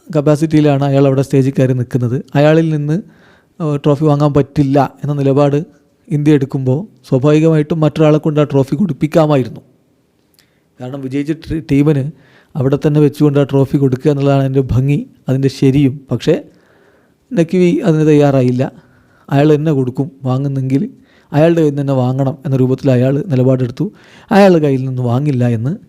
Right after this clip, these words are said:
ഇന്ത്യൻ ടീമും നിലപാടെടുത്തു. ഒടുവിൽ ആ ട്രോഫി കൊടുക്കാതെ പരിപാടി,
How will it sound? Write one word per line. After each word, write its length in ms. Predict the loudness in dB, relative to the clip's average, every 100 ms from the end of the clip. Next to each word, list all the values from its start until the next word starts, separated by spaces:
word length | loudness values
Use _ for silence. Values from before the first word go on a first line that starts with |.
| -6
ഇന്ത്യൻ 340 | -4 0 0 0
ടീമും 260 | -4 -4 -4
നിലപാടെടുത്തു. 520 | -4 -4 -10 -18 -20 _ _ _ _ _ _ _ _ _ _ -8
ഒടുവിൽ 460 | 0 2 2 -2 -8 _ _ _ _ _ -4
ആ 100 | -2
ട്രോഫി 360 | 2 0 2
കൊടുക്കാതെ 640 | 2 0 0 0 0 -2 -8 -16 _ _ _ -10
പരിപാടി, 380 | -8 -8 -12